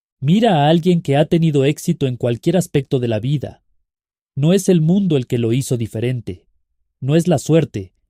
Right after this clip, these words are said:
ni el destino, ni una circunstancia milagrosa. Fue su manera de pensar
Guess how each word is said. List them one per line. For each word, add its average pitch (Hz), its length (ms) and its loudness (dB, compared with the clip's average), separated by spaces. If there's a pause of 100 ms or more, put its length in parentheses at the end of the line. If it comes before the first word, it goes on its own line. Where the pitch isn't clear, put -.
(120)
ni 131 180 -4
el 120 120 0
destino, 120 640 -4 (320)
ni 127 180 -2
una 190 220 2
circunstancia 143 760 -4
milagrosa. 113 760 -6 (520)
Fue 202 220 0
su 233 120 -4
manera 180 380 4
de 160 100 2
pensar 139 580 -2